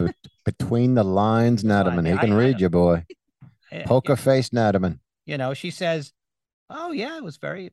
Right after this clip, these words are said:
Speaker 2: very good." Then I know
Speaker 1: Yes.
Speaker 2: that, then I know that she hated it.
Speaker 1: <laughs> Yes, yes.
Speaker 2: You know, it's like when, when you, you, it's, it's the same thing in show business. Nobody ever tells you
Speaker 1: That's
Speaker 2: the
Speaker 1: right.
Speaker 2: truth. If,
Speaker 1: It's,
Speaker 2: if you, if you say,
Speaker 1: it's
Speaker 2: "Oh,"
Speaker 1: the way they use the word love, 'cause everybody says, "I loved it.
Speaker 2: Yeah,
Speaker 1: I loved
Speaker 2: everybody,
Speaker 1: it."
Speaker 2: you pitch a show
Speaker 1: Yep.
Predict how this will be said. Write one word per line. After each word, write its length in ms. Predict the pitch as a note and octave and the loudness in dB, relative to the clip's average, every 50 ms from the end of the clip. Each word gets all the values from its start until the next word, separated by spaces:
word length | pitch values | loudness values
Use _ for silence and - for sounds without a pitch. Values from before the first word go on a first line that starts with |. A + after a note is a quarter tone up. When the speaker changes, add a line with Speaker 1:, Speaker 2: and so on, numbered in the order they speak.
| _ _ | _ _
Speaker 2:
very 200 | - D#3 F3+ G3+ | -16 -16 -16 -16
good." 340 | G#3 - C#4+ D#4 C4 B2 G#2 G#2+ | -16 -16 -16 -16 -16 -18 -16 -8
Then 80 | - G2+ | -4 -2
I 20 | |
know 60 | A#2+ | 0
Speaker 1:
Yes. 240 | D#3 F#3+ G#3 F3+ - | 0 2 0 0 -2
Speaker 2:
that, 100 | D#3+ D3 | -4 -4
then 140 | C#3+ D3+ D3+ | -4 -4 -4
I 80 | D3 | -4
know 120 | D3 D3+ D3+ | -2 -4 -4
that 100 | E3 - | -4 -6
she 100 | G3 G3 | -6 -4
hated 400 | G3 A3+ D4+ E4+ C#4+ D#3 - - - | -2 -2 -2 -2 -4 -6 -10 -8 -8
it. 380 | C#3 A#2 - G#2+ G2+ - E3 | -6 -4 -2 -2 -2 -2 -2
Speaker 1:
<laughs> 0 | |
Yes, 420 | E3+ C#3 - - - - - - - _ | -2 -2 -2 -4 -6 -14 -20 -20 -20 _
yes. 320 | - - _ _ - - _ _ _ _ _ _ _ _ _ _ _ _ _ _ _ _ - | -20 -20 _ _ -20 -20 _ _ _ _ _ _ _ _ _ _ _ _ _ _ _ _ -12
Speaker 2:
You 100 | D#3 D3+ | -10 -8
know, 220 | A#2+ A2 A2+ C3+ | -8 -6 -8 -8
it's 140 | D3 D3 - | -10 -8 -6
like 200 | C#3+ C#3+ C#3 C3 | -6 -8 -6 -8
when, 260 | C#3+ C#3 C3+ C#3 C#3 C#3 | -8 -8 -8 -8 -8 -8
when 220 | C3+ C3+ C#3 C#3 - | -8 -8 -8 -10 -12
you, 140 | C#3 C#3+ - | -14 -14 -14
you, 260 | - - D3 C#3+ - - | -14 -14 -14 -16 -14 -16
it's, 240 | D3 C#3+ - - - | -18 -18 -18 -20 -20
it's 160 | D3 C3+ - | -20 -16 -16
the 60 | C#3+ | -12
same 200 | - E3 E3 D#3+ | -10 -8 -8 -8
thing 100 | E3 D#3 | -8 -8
in 80 | D#3 D3 | -10 -10
show 240 | - - G#3+ B3+ C4+ | -8 -6 -6 -6 -4
business. 360 | A3+ G#3 F3 C#3 D3 B2 - | -4 -6 -6 -6 -8 -10 -6
Nobody 240 | D#3 E3 D#3+ E3 E3 D3+ | -6 -6 -6 -4 -6 -6
ever 100 | C#3 C#3+ | -6 -6
tells 220 | - - D3 F#3 | -6 -6 -4 -4
you 80 | F3 - | -6 -6
Speaker 1:
That's 140 | B2+ B2+ - | -8 -10 -8
Speaker 2:
the 60 | G3+ | -6
Speaker 1:
right. 100 | F#3+ - F3+ | -4 -4 -4
Speaker 2:
truth. 220 | C3 G#2+ F#2+ - _ _ - - _ _ _ _ - | -4 -6 -8 -12 _ _ -20 -20 _ _ _ _ -8
If, 160 | D3 D#3 - | -8 -6 -6
Speaker 1:
It's, 80 | D#3 D3 | -6 -8
Speaker 2:
if 60 | C#3+ | -8
you, 100 | D#3 D#3+ | -8 -8
if 160 | D3+ D#3+ C3+ D3 | -8 -8 -8 -8
you 160 | D3+ D3 C#3 | -8 -8 -8
say, 200 | - - D#3 D3 C#3+ | -8 -6 -4 -2 0
Speaker 1:
it's 80 | D#3+ | 0
Speaker 2:
"Oh," 60 | F3 | 2
Speaker 1:
the 60 | D3 G#2+ | 2 4
way 280 | G2 G#2+ B2+ C#3+ D3 | 4 6 6 6 4
they 140 | C3 C3+ B2 | 4 2 2
use 200 | A2 A2 G#2+ F#2 | 2 2 2 2
the 100 | - A#2 | 2 2
word 200 | F#2 G2+ G2 F2+ | 2 2 2 4
love, 220 | F#2 G2 F#2+ F2+ - | 4 4 4 4 2
'cause 140 | - G#2 - | 0 0 2
everybody 300 | B2+ D3 C3+ A2+ - A#2+ | 2 2 0 0 0 0
says, 200 | - C#3 B2+ G#2+ | 2 2 2 4
"I 80 | A#2 A2 | 4 4
loved 300 | A2+ C#3 F3 D3+ - - | 4 4 2 2 2 -4
it. 100 | C#2+ - _ _ | -6 -6 _ _
Speaker 2:
Yeah, 120 | A#2 G2+ D#2 | -16 -4 0
Speaker 1:
I 80 | F#2+ A#2+ | 2 2
loved 340 | D3 E3+ E3 D#3+ D#3 - E3 | 2 4 4 4 4 4 2
Speaker 2:
everybody, 160 | D#3+ D3+ D3 | -2 -2 -2
Speaker 1:
it." 20 | |
Speaker 2:
you 80 | D#3+ D#3+ | -6 -6
pitch 320 | - - F#3 F#3+ - - | -6 -6 -6 -6 -6 -6
a 160 | F3 E3+ D#3 | -6 -6 -6
show 500 | C#3+ - - E3+ D#3 D#3 D#3+ E3 E3 F3 F3 | -8 -10 -6 -4 -2 0 0 0 0 0 2
Speaker 1:
Yep. 140 | B2+ D3 - | 2 0 0